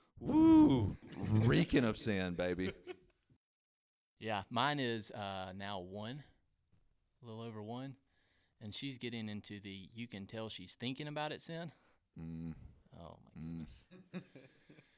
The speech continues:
Speaker 1: Mm.
Speaker 2: Yeah, but anyway, so yeah, going back, uh, you know, sin entered the world with Adam thousands of years ago. Um, and so, uh, you know, God being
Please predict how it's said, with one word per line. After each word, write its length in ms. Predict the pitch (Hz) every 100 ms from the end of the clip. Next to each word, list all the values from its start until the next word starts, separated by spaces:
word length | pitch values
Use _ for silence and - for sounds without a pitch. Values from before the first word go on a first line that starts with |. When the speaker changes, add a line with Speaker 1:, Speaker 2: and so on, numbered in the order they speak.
| _ _ - -
Speaker 1:
Mm. 160 | 82 76 - - - - - _ -
Speaker 2:
Yeah, 220 | 113 95 113
but 120 | 175
anyway, 340 | 226 147 143
so 140 | 143 175
yeah, 200 | 180 139
going 240 | 147 156
back, 240 | 143 135 - -
uh, 240 | 117 107 101 95 - - _
you 100 | 127
know, 100 | 104
sin 320 | 98 - 123 123
entered 220 | 123 117
the 40 |
world 220 | 113 113
with 120 | 113 95
Adam 260 | 98 101
thousands 440 | 101 101 104 107 104
of 100 | 101
years 240 | 98 -
ago. 280 | - 92 90 101 -
Um, 300 | 95 95 87 _ _ _ _ _ _ _ - - - - _ -
and 140 | 113
so, 380 | - 131 120 113 -
uh, 60 | - - _
you 100 | 143
know, 140 | 113 107
God 480 | 113 127 120 113
being 460 | 104 110 110 104